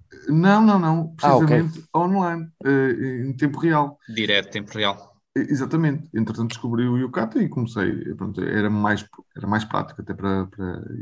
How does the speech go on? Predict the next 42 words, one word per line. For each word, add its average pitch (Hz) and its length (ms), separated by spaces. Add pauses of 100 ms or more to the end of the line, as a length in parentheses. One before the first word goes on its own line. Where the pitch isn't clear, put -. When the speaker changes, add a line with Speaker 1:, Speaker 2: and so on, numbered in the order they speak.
Speaker 1:
e 98 480
pronto, 98 260
eles 98 120
fo-, 110 200
começaram 120 380
a 117 60
ter, 120 260
eh, 107 400
vários 104 380
jogos, 98 440
eh, 95 40
no-, 95 420 (140)
novos, 104 580 (120)
eh, 95 260 (160)
e 107 240
isso 107 220
acabou 110 260
por, 110 260
eh, 110 200
também 107 180
me 104 80
atrair 101 300
mais 95 200
para 95 180
lá. 120 200
E, 120 60
e 104 200
pronto, 87 220 (100)
e 92 220
de 92 100 (100)
facto, 101 520 (440)
a 113 40
tradução 101 420
para, 110 140
tra-, 101 280
para, 92 480
para 95 200
o 98 60
inglês 101 400
também 95 260
ajudou 98 300
bastante, - 420